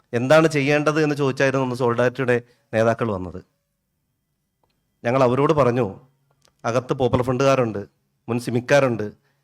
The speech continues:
ജയിലിൽ ഈ വർഷത്തെ നോമ്പുകാലം ഏതായാലും ആഘോഷമാക്കാൻ ഞങ്ങൾ തന്നെ തീരുമാനിച്ചിട്ടുണ്ട്, അതുകൊണ്ട് നിങ്ങൾക്ക് ചെയ്യാൻ പറ്റുന്ന ഒരു പ്രവൃത്തി,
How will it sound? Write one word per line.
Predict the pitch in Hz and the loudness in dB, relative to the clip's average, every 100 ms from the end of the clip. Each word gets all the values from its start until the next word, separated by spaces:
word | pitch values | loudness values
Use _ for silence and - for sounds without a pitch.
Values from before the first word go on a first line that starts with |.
| _ _ _ _ | _ _ _ _
ജയിലിൽ | 123 156 170 196 | -2 0 2 0
ഈ | 170 | 0
വർഷത്തെ | 185 185 202 202 | 0 0 0 2
നോമ്പുകാലം | 180 180 180 180 180 | 2 4 4 4 4
ഏതായാലും | 160 165 180 190 185 | 4 6 6 6 6
ആഘോഷമാക്കാൻ | 170 165 170 175 160 156 160 | 6 4 0 2 0 0 0
ഞങ്ങൾ | 156 156 190 | 0 2 4
തന്നെ | 202 185 | 4 4
തീരുമാനിച്ചിട്ടുണ്ട്, | 170 156 156 156 151 135 110 98 - _ _ _ _ - | 2 2 2 2 -2 -6 -6 -8 -12 _ _ _ _ -8
അതുകൊണ്ട് | 123 147 160 156 | -2 0 2 2
നിങ്ങൾക്ക് | 156 175 196 | 2 0 0
ചെയ്യാൻ | 170 170 | 2 2
പറ്റുന്ന | 165 160 165 | 2 2 0
ഒരു | 156 | 2
പ്രവൃത്തി, | 147 135 127 143 | 0 0 -2 -6